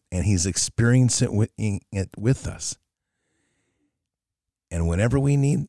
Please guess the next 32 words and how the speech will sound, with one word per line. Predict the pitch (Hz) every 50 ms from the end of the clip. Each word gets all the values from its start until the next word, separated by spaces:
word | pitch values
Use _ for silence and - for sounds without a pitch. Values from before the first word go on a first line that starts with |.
| _
him, | - - - 113 127 139 147 139 101
we | 87 87
just | 80 82 78 78
lean | - - 64 87 123 143
in | 139 127
a | 123 110
little | 110 117 113 107
bit. | 110 120 123 117 - _
He's | - 71 73 -
got | - 62 - - _
the | -
wisdom. | - 64 87 113 113 - - 131 135 135 - _ _ _ _ _ _ _ _ _ _ _ _ _ _ _ _ _ _ _ _ _ _ _ _ _ _ _ _ _ _
He's | _ - 73 71
got | - 57 55 - _ _ _ _ _ -
everything | 90 101 120 135 139 151 139 - 143 139 127
we | 131 131
need. | 120 92 69 60 - - - - _ _ _ _ _ _ _ _ _ _ _ _ _ _ _ _ _ _ _ _ _ _ _ _ _ _ _ _ _ _ _ _ _ _ _ _
That | 67 73 101 120 143 - -
should | - - - 131 110 101
be, | - 80 76 73 71 67 67 - - _ _ _ _ _ _ _ _ _ _
I | - 85 87 85
would | 76 78 78 -
hope, | - - - 98 73 60 - - - - - -
how | - 78
you | 78 73 76 82
are | 82 85
looking | 85 80 85 - - - 82 73 -
at | - - -
forward | - - 101 90 67 58 60
to | 62 80
twenty | - - - 65 62
twenty-three, | 60 - - - 60 64 67 - - 69 - -